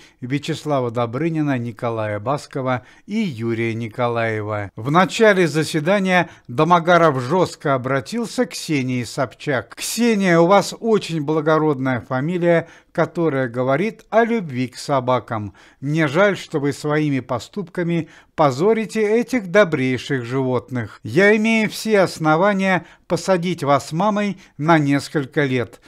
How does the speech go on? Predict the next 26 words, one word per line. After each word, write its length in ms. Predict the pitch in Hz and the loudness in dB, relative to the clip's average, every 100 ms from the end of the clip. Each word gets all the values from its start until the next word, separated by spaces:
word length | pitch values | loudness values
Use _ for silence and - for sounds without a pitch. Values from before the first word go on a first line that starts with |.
| - - | -20 -6
но 180 | 151 160 | 0 0
перед 360 | 175 170 170 | 2 2 2
этим 360 | 202 226 - 151 | 0 -2 -2 0
я 160 | 139 135 | 0 0
хотел 400 | 151 147 170 135 | -2 0 -2 0
бы 160 | 131 | -2
услышать 520 | 131 - 202 - 175 | -4 -4 -8 -6 -6
ответ 480 | 147 131 170 214 214 - - - | -6 -4 -2 -4 -4 -14 -20 -4
на 200 | 131 156 | 2 4
очень 400 | 247 254 254 220 | 4 2 0 2
важный 460 | 135 135 110 131 | 4 4 2 -2
вопрос. 680 | 127 139 143 135 120 - - - | 2 0 0 -2 -2 -6 -8 4
Как 260 | 233 226 | 4 6
вы 160 | 196 190 | 2 2
могли 360 | 185 165 170 | 2 0 2
оставить 580 | 170 156 - 175 151 139 | 2 2 0 0 0 -2
человека 600 | - 143 139 170 185 151 | -4 -2 -2 -2 -4 -6
после 460 | - 156 143 - 120 | -6 -4 -4 -4 -8
Д 160 | 113 | -6
Т 180 | 113 117 | -6 -6
П 340 | - 160 165 156 - _ - | -4 -2 -2 -4 -20 _ -6
и 140 | 170 | -2
не 180 | 160 156 | 0 0
оказать 600 | 147 165 143 156 139 - | 0 0 0 0 -2 -4
ему 240 | 117 113 | -6 -6
помощь, 540 | 101 165 165 143 - | -4 -4 -2 -4 -6